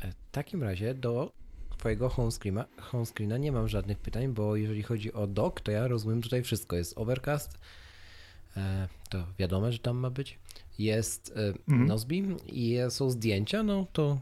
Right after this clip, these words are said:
Speaker 1: pokłosie tego, że jesteś uzależniony od Instagrama. Dobrze, rozumiem to wszystko. To może zrobimy tak, że nie będziemy ro-, prze-, omawiać wszystkich naszych ekranów i zawartości, bo damy wam linki do tych ekranów w notatkach do tego i do poprzedniego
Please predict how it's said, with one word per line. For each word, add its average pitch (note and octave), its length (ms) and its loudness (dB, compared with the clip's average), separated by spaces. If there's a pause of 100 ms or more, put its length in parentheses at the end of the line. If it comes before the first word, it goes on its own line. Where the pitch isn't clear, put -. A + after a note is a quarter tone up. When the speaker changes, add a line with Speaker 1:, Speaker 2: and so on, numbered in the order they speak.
(140)
Speaker 1:
pokłosie A2+ 400 4
tego, G2+ 260 2
że G2 60 2
jesteś F#2+ 240 0
uzależniony F2+ 520 0
od F2+ 120 0
Instagrama. E2 520 -4 (440)
Dobrze, G#2+ 260 4
rozumiem C#3+ 380 4
to F#2+ 80 0
wszystko. - 400 -6 (440)
To - 260 2 (220)
może G3+ 440 4
zrobimy D3 360 2
tak, F#2+ 280 0 (180)
że - 280 -2 (200)
nie C3+ 80 4
będziemy A3 340 2
ro-, - 140 -2
prze-, - 140 0
omawiać B2+ 360 4
wszystkich B2+ 380 2
naszych A2+ 360 2
ekranów G#2 400 4
i A#2 140 4
zawartości, A2 560 4
bo D#3 100 6
damy G3 280 4
wam G3 200 4
linki E3 440 4 (220)
do A#2 180 4
tych G#2+ 240 2
ekranów A2 500 4
w A2 240 2
notatkach A#2+ 420 4
do G#2 200 4
tego D3+ 340 4
i A#2+ 80 4
do A2+ 120 4
poprzedniego A2 580 2